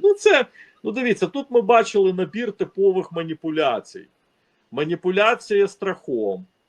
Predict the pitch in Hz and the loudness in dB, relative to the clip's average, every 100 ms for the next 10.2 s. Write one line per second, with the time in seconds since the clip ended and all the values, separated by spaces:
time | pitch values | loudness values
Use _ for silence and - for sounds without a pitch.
0 | _ 127 135 - 120 101 120 104 127 131 | _ -6 -6 -6 -12 -8 -8 -4 -4 -4
1 | 117 - 107 - 117 - 151 135 117 123 | -6 -6 -6 -6 -8 -2 0 2 -2 -6
2 | - 107 - 98 98 95 151 156 - 127 | -8 -8 -4 -2 -2 -2 2 2 0 -10
3 | - - 110 120 110 92 123 120 101 95 | -10 -8 -6 -6 -8 -16 -16 -14 -10 -4
4 | 90 - - - _ _ _ _ _ _ | -6 -6 -12 -14 _ _ _ _ _ _
5 | _ 110 117 117 131 147 147 165 175 190 | _ 2 2 2 -2 -6 -4 -2 2 2
6 | 208 - 190 180 151 - - 185 180 170 | 0 -2 0 0 -4 -8 -10 -8 -8 -10
7 | - 139 110 98 - 101 - 110 117 151 | -4 -2 -2 -4 -8 -10 -10 -4 -2 -2
8 | - 156 147 127 127 - 135 131 113 120 | -4 -12 -8 -6 -4 -2 -2 -4 -4 -4
9 | 123 127 - 127 120 110 - 113 - 95 | -4 -6 -6 -4 -2 -4 -6 -10 -2 0
10 | 87 | 0